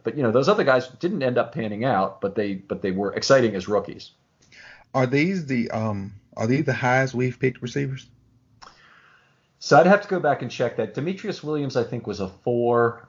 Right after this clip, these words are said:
Speaker 1: Uh, Mark Clayton was a one. Travis Taylor was a one.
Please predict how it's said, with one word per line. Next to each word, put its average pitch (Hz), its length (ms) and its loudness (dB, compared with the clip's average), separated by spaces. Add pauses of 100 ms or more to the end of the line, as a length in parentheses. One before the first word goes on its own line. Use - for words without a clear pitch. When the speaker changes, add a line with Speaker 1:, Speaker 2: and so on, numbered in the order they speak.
(120)
Speaker 1:
Uh, 98 220 2
Mark 110 280 0
Clayton 139 340 0
was 104 160 -2
a 104 60 4
one. 110 500 2
Travis 120 360 4
Taylor 120 260 4
was 104 160 0
a 104 40 2
one. 104 460 0